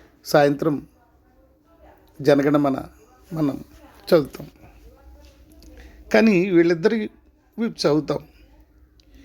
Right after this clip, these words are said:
ఇది ప్రతి భార-, భారతదేశంలో పుట్టిన ప్రతి ఒక్కరికి తెలుసు. కానీ రోజు పొద్దున్నే స్కూల్లో మనం ప్రతిజ్ఞ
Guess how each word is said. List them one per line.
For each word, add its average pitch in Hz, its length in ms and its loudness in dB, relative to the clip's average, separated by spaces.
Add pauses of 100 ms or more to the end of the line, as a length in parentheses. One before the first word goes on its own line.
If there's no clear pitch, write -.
(280)
ఇది 180 240 4
ప్రతి 170 480 0
భార-, 175 500 -2
భారతదేశంలో 175 640 0
పుట్టిన 165 280 -6
ప్రతి 156 280 -2
ఒక్కరికి 180 500 -6 (480)
తెలుసు. 151 280 -2 (1300)
కానీ 170 400 0 (1000)
రోజు 175 480 2 (680)
పొద్దున్నే 196 380 2
స్కూల్లో 160 520 -2 (880)
మనం 147 240 0
ప్రతిజ్ఞ 160 420 0